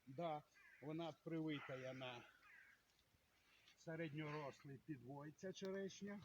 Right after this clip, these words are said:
От. Вона буде, оту крону ми будемо трошки гратися з нею із невеличкого стульчика,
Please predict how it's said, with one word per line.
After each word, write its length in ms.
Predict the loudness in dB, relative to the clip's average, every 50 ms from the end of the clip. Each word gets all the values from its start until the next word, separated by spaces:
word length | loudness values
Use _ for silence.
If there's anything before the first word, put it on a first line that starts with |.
| -8 -2
От. 240 | 2 4 4 4 2 0 -6 -10 -10 -12 -12 -14 -18 -20 -20 _ _ -20 -20 _ -8
Вона 340 | -4 -2 0 2 2 2 2
буде, 440 | 2 0 -2 -2 -2 -2 -4 -4 -8 -10 -16 -20 _ _ -20 -20 -20 -20 -20 -20 -20 -20 -14 -8
оту 260 | -6 -6 -4 -4 -8
крону 460 | -6 -2 0 2 2 4 4 2 0 0
ми 180 | -2 -2 -4
будемо 360 | -2 -2 -2 0 0 0 -2
трошки 560 | -2 -4 -4 -4 -4 -4 -6 -6 -4 -2 0 2
гратися 540 | 2 4 2 2 0 -2 -6 -8 -8 -8
з 80 | -8 -8
нею 400 | -6 -6 -4 -4 -2 -4 -4 -6 -10 -18 -20 -20 -20 -20 -20 -10
із 260 | -6 -4 -4 -4 -4 -4
невеличкого 880 | -4 -2 -2 -2 -2 -2 -2 -2 -4 -6 -6 -6 -6 -4 -4 -4 -4 -6 -8 -12 _ -16
стульчика, 760 | -16 -12 -4 -2 0 0 0 -2 -4 -10 -12 -10 -8 -10 -10